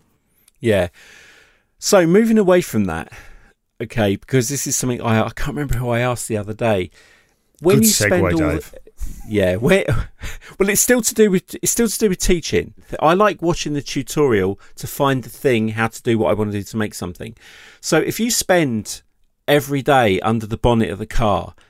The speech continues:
Speaker 1: surely there's got to be a point where you just want to drive it. And, and what makes me ask that is you did that incredible Adobe Stock Masterpiece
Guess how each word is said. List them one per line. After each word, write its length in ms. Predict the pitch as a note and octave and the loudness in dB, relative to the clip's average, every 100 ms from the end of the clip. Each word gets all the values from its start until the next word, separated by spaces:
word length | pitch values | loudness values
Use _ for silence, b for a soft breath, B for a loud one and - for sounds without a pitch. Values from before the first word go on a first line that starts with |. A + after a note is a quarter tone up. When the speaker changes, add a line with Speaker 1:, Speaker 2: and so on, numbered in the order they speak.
| b b _ _ | b b _ _
Speaker 1:
surely 460 | - - - F3+ F3+ | -12 -4 0 0 0
there's 180 | D#3 C3+ | -4 -4
got 160 | - | -4
to 80 | - | -2
be 140 | - C3 | 0 -2
a 80 | |
point 360 | - - C3+ A#2 | 0 2 2 0
where 100 | A2 | -6
you 120 | G2 | -8
just 300 | F#2 A2+ - | -10 -10 -6
want 100 | A2+ | -4
to 80 | G#2 | -4
drive 420 | - A2+ A2 G2 | -2 -2 0 -2
it. 220 | F#2 E2+ - | -2 -6 -4
And, 220 | A2 A#2+ | -4 -2
and 140 | C3 B2+ | -4 0
what 180 | D3+ | 0
makes 280 | D3+ C#3+ - | 0 -2 -2
me 120 | C3 | -2
ask 300 | B2+ C3+ - | 0 0 -2
that 200 | A2 F#2 | -2 -2
is 100 | A2 | -2
you 100 | C3+ | -10
did 200 | - D#3+ | -6 -6
that 140 | C3+ E2+ | -4 -6
incredible 760 | A2+ - C#3+ C3+ B2+ B2+ B2 - | -8 -2 0 0 -2 -2 -2 -4
Adobe 320 | B2 A2 A2+ | 0 0 -2
Stock 280 | - A2+ - | -6 -6 -4
Masterpiece 920 | A2 A2+ - - F#2 F2 - - | -2 -2 -6 -6 -6 -6 -10 -16